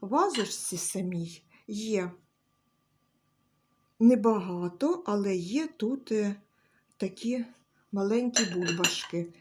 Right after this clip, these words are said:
Я не знаю, ці блюдця, може, випускалися трішки пізніше. Але все одно це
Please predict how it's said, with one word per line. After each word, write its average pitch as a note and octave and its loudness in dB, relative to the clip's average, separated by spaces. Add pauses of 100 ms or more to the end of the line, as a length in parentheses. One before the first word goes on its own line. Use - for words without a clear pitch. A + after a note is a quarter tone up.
(400)
Я D4 0
не C#4+ 2
знаю, G3 -2
ці G#3+ -4
блюдця, A3 -2
може, G3+ -2
випускалися G3 -4 (460)
трішки G#3 -4
пізніше. F#3+ -6 (1900)
Але A3+ 2
все G3+ -2
одно A#3 0
це C#4 -4